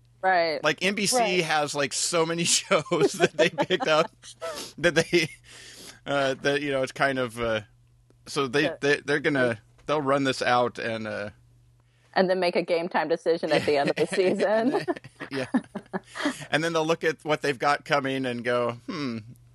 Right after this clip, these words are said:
Speaker 2: let's see."
Speaker 3: Yes. Speaking of troubled networks, we're not at N B C yet, but F-, not
Speaker 1: <laughs>
Speaker 3: F X, Fox. Fox has canceled Utopia. Um, I'll talk about this more in reality, but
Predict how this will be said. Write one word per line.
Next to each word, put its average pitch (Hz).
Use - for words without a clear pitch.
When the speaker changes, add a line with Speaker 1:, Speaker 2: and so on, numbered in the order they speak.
Speaker 2:
let's 143
see." 117
Speaker 3:
Yes. -
Speaking 370
of 214
troubled 226
networks, 254
we're 294
not 330
at 285
N 269
B 247
C 262
yet, 220
but 254
F-, -
not 285
Speaker 1:
<laughs> -
Speaker 3:
F 208
X, -
Fox. 370
Fox 440
has 370
canceled 320
Utopia. 269
Um, 247
I'll 330
talk 302
about 262
this 240
more 226
in 220
reality, 214
but 226